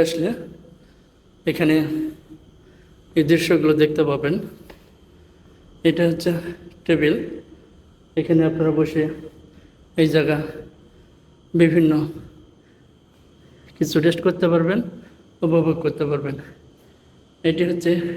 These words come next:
সেই জায়গা যে এখান থেকে পুরা দৃশ্যটি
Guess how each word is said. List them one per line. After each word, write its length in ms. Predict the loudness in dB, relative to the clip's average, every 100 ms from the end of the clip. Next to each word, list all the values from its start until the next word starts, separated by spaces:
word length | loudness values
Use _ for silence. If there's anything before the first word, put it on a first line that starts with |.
| -8 0
সেই 180 | 2 4
জায়গা 260 | 2 0 -2 -6 -12 -16 -20 -20 _ -4
যে 100 | 0 0 0
এখান 180 | 0 -2
থেকে 200 | -2 -2 -4 -6 -16 -20 -20 -20 _ _ -2
পুরা 240 | 4 6 6 0
দৃশ্যটি 420 | -4 0 0